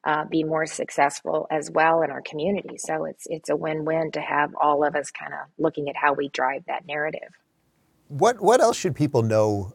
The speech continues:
Speaker 2: about Iowa? Because I feel like Iowa kind of falls under the radar, and then, you know, there
Speaker 1: I
Speaker 2: was,
Speaker 1: know.
Speaker 2: there was always the straw poll. The straw poll doesn't exist anymore, which I think is still shocking to a lot of people.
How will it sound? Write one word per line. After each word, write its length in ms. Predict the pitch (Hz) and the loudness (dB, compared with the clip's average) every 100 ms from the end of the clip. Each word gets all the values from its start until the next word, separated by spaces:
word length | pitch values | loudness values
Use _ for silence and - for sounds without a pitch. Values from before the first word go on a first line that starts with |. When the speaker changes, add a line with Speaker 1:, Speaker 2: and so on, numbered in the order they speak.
| - | -4
Speaker 2:
about 400 | 101 104 101 110 | 2 4 4 0
Iowa? 420 | 104 104 101 107 | -2 0 -2 -4
Because 280 | 110 110 123 | -4 -2 0
I 40 | |
feel 160 | 113 180 | 4 6
like 140 | 160 | 8
Iowa 300 | 156 156 160 | 8 8 6
kind 240 | 131 143 | 4 2
of 80 | 127 | 2
falls 340 | - 143 147 131 | 2 6 6 6
under 240 | 135 123 | 2 4
the 80 | 113 | 4
radar, 540 | 113 113 107 107 113 | 6 6 6 8 6
and 100 | 110 | 6
then, 220 | 120 127 | 4 4
you 80 | 127 | 4
know, 180 | 117 117 | 4 4
there 160 | 113 113 | 6 6
Speaker 1:
I 60 | |
Speaker 2:
was, 160 | 120 117 | 6 6
Speaker 1:
know. 80 | - | 8
Speaker 2:
there 180 | 151 160 | 10 10
was 160 | 160 | 12
always 320 | 185 208 226 | 12 12 10
the 120 | 165 196 | 8 8
straw 400 | - 208 208 196 | 8 12 12 12
poll. 340 | 185 190 202 | 10 10 10
The 100 | 160 | 6
straw 280 | - 175 202 | 6 10 10
poll 180 | 214 180 | 10 10
doesn't 260 | 196 180 | 8 10
exist 480 | 190 131 156 196 - | 6 8 8 8 6
anymore, 460 | 180 180 175 180 185 | 6 8 10 10 10
which 160 | 151 | 8
I 80 | 147 | 4
think 220 | 127 151 | 4 2
is 100 | 147 | 0
still 240 | - 165 151 | 2 4 4
shocking 420 | 160 139 156 151 | 6 6 4 0
to 140 | 147 | 6
a 40 | 143 | 8
lot 180 | 139 131 | 8 6
of 80 | |
people. 460 | 131 139 135 135 - | 2 0 2 2 2